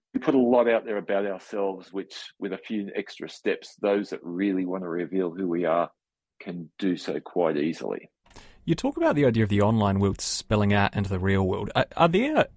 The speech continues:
Speaker 2: examples that spring to mind for you of people suffering actual real life, um, not necessarily physical, but real life harm because of doxing?
Speaker 1: I'm not aware of any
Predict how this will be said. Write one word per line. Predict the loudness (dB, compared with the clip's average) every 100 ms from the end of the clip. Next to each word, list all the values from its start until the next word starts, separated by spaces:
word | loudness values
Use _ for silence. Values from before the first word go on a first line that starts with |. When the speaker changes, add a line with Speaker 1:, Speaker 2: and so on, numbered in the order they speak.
| -4
Speaker 2:
examples | -2 2 2 4 2 0 -2
that | -4 -4
spring | -4 0 2 2
to | 2
mind | 2 2 2 2 0 -2 -10 -20
for | -6 -2
you | 4 2 2 -4 -8 -10 _ _
of | 0 0 0
people | -2 0 2 2 2
suffering | 0 2 4 4 2 2 2 2 -2 -6 0
actual | 0 0 -4 -2 0 0 -2 -6 _ _ -10
real | 0 4 4 4 4 2 -4 -4
life, | 2 4 4 0 -16 -20 -20 -20 -4
um, | -2 4
not | 4
necessarily | 4 2 0 0
physical, | 0 0 0 -2
but | -2
real | 0 2 4 4
life | 4 2 2 -2
harm | -2 0 2 0 0 -4 -6 -4
because | -4 2 2 2
of |
doxing? | 2 0 2 -2 -4 -6 _ _ _ -20 _ _ _ _ _ _ _ _ _ -16 -16 _ _ _ 0
Speaker 1:
I'm | 0 4
not | 4
aware | 6 6 6 4
of | 2
any | -2 -4